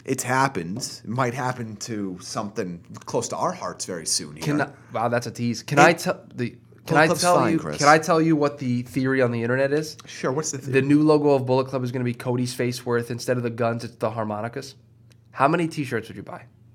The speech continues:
Speaker 1: Uh, I will buy a T-shirt.
Speaker 2: I will buy a T-shirt if they
Speaker 1: Uh,
Speaker 2: make that
Speaker 1: it's
Speaker 2: new
Speaker 1: going
Speaker 2: logo.
Speaker 1: to be Cody's face,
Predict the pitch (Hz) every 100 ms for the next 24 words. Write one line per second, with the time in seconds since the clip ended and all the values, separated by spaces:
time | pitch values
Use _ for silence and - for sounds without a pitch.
0 | - 139 139 135 135 151 120 104 101 123
1 | 123 131 139 139 135 123 127 120 113 110
2 | 113 151 160 180 143 208 196 156 147 120
3 | 107 - 69 76 -